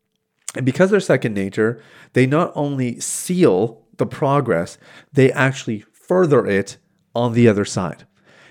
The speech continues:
And that, that's the thing that just blows my mind, is I'm like, "Wow, these seven things were so helpful for me at the time, and they're even more helpful for me <laughs> now on the other side." So without further ado, let's jump in. Number one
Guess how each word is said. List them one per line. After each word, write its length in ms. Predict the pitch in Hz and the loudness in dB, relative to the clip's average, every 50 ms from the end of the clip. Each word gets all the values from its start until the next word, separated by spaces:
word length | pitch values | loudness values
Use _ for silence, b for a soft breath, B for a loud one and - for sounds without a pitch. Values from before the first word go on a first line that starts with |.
| b b | b b
And 180 | - 131 123 123 | -4 -2 2 4
that, 260 | 160 175 190 - 139 | 4 4 4 4 4
that's 260 | 131 156 175 170 - | 4 4 4 4 0
the 100 | - 143 | -4 -6
thing 180 | 131 - 147 123 | -6 -4 -2 0
that 240 | 117 110 107 110 117 | 2 2 2 0 -2
just 180 | - 127 110 | -4 -4 -2
blows 300 | 104 120 117 110 110 104 | 0 4 4 6 4 4
my 180 | 104 107 107 110 | 4 4 2 4
mind, 260 | 107 101 92 92 87 | 4 2 0 0 0
is 120 | 95 95 104 | -2 -4 -4
I'm 100 | 98 101 | -4 -4
like, 200 | 104 104 - - | -4 -6 -6 -6
"Wow, 240 | 123 127 135 113 | -6 -4 -4 -2
these 180 | 104 123 151 156 | -2 -4 -4 -2
seven 240 | - 214 196 180 156 | 0 0 0 0 0
things 160 | 175 160 143 | -4 -4 -4
were 80 | 127 120 | -4 -6
so 300 | - - - 190 196 185 | -4 0 2 2 2 4
helpful 360 | 170 180 185 175 - 160 139 | 4 2 2 0 0 -4 -4
for 140 | - 127 110 | -2 -2 -2
me 140 | 110 110 | 0 0
at 80 | 104 90 | -2 -2
the 80 | 107 95 | -4 -6
time, 420 | - - 101 104 123 156 170 165 b b b b b b b b - | -6 -4 -2 0 2 0 0 -2 b b b b b b b b -4
and 160 | 139 135 131 | -4 2 2
they're 120 | 151 151 | 2 2
even 300 | - 175 180 196 226 196 | 2 2 0 0 0 0
more 280 | 160 143 139 165 180 170 | 2 4 4 4 4 4
helpful 320 | 147 147 131 123 - 139 | 2 0 -2 -2 -4 -6
for 280 | 127 - - 117 113 110 | -8 -6 -2 -2 0 0
me 180 | 107 113 107 113 | 0 -2 -6 -6
<laughs> 40 | 123 | 0
now 300 | 123 127 160 170 151 139 | 4 6 8 8 8 8
on 400 | 143 131 117 - - 117 135 120 | 8 6 6 4 2 0 0 2
the 120 | 113 110 | 2 2
other 140 | 104 98 104 | 2 2 -2
side." 360 | - - 107 92 85 76 - B B B B B B B | -4 -4 -4 -4 -4 -6 -10 B B B B B B B
So 180 | - - 175 165 | 0 4 6 6
without 320 | 147 147 151 180 190 170 | 6 6 4 4 2 2
further 220 | 165 - 170 156 147 | 2 2 2 4 4
ado, 180 | 123 127 123 | 4 2 4
let's 200 | 113 123 127 127 | 4 4 2 2
jump 220 | - - 110 104 95 | 2 0 0 2 0
in. 140 | 95 92 98 | -2 0 2
Number 240 | 147 185 196 240 | 2 4 6 6
one 460 | 220 156 123 117 113 110 110 113 120 | 6 6 4 2 2 2 2 2 0